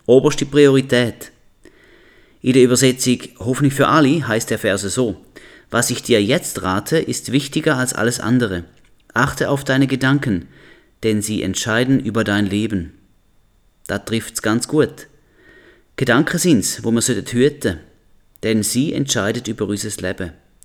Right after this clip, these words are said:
Vielleicht kommt dir die Aussage jetzt ein bisschen kühn vor. Wie sollen auch unsere Gedanken unser Leben bestimmen? Wenn du es dir ein bisschen genauer überlegst,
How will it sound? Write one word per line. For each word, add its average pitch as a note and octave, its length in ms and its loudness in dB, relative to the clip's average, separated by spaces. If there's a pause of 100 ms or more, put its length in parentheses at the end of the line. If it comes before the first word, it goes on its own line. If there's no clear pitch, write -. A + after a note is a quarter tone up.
(760)
Vielleicht A#2+ 340 0
kommt B2 200 2
dir A2+ 60 2
die A#2 160 2
Aussage G#2 680 0
jetzt - 240 -8
ein G2 60 -8
bisschen G2+ 400 -4
kühn C#3 360 6
vor. D#2+ 340 -2 (420)
Wie C3 340 0
sollen D#3+ 320 4
auch C3+ 200 6
unsere A#2 320 2
Gedanken A#2 540 0
unser G2 400 -4
Leben F2 180 -8
bestimmen? A2+ 680 -2 (1400)
Wenn C#3 140 2
du D#3 40 0
es D#3 100 -4
dir F3+ 220 4
ein D3 80 2
bisschen D3+ 380 0
genauer C#3 420 2
überlegst, C3 640 0